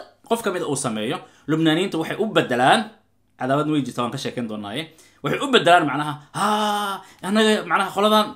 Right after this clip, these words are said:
inaan weerarna," kada, way ku goobtaan. Ileen waddanka ayagaa iskale, wayna ka badan yihiin. Cadaawadda jirta marka ay qoladan Lubnaaniyiinta ay hayaan waa maxay? Waa waxaa jiray ciidamo Suuriyiin ah ay Lubnaan joogeen, ayagoo xoog ama nabad ilaalin ahaan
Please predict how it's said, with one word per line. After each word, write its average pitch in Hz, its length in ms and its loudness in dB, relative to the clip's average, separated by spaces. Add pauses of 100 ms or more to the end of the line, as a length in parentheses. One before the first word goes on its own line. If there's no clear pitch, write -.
(260)
inaan 220 220 6
weerarna," 214 400 4
kada, - 340 6
way 151 100 -2
ku 254 100 -4
goobtaan. 123 360 -4 (560)
Ileen 123 160 -6
waddanka 135 260 -4
ayagaa 135 220 -4
iskale, 120 220 -10
wayna 117 160 -6
ka 156 100 -4
badan 135 200 -2
yihiin. 110 260 -8 (760)
Cadaawadda 233 380 4
jirta 156 280 -2
marka 175 260 -4
ay 147 200 -2
qoladan 175 300 0
Lubnaaniyiinta 143 400 0
ay 120 80 -10
hayaan 123 240 -4
waa 120 180 0
maxay? 156 300 -6 (320)
Waa 175 240 4
waxaa 160 240 0
jiray 147 240 -2
ciidamo 156 200 0
Suuriyiin 160 440 -2
ah 214 280 -8
ay 143 120 0
Lubnaan 147 420 -2
joogeen, 117 600 -10
ayagoo 147 420 0
xoog 165 220 0 (520)
ama 127 220 -4
nabad 123 240 -4
ilaalin 113 340 -2
ahaan 170 340 -2